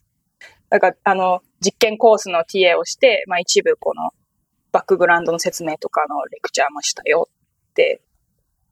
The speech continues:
なんかその時の経験でこう、いろいろどういう風にやったかみたいな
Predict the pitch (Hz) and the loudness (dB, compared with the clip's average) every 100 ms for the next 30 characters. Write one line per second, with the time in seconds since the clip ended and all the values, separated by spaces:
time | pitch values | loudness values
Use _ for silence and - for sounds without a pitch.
0 | - 180 - 180 160 165 - - - - | -10 -6 -2 -2 -2 -4 -8 -8 -8 -6
1 | - - - - - - - - 175 156 | -8 -12 -14 -6 -4 -2 -4 -6 -4 -2
2 | 165 - _ _ _ _ _ - 196 175 | -4 -8 _ _ _ _ _ 2 2 2
3 | - 147 147 156 - - 185 180 180 175 | -4 -14 -16 -20 -18 -6 -2 -2 -2 -4
4 | 165 156 | -4 -8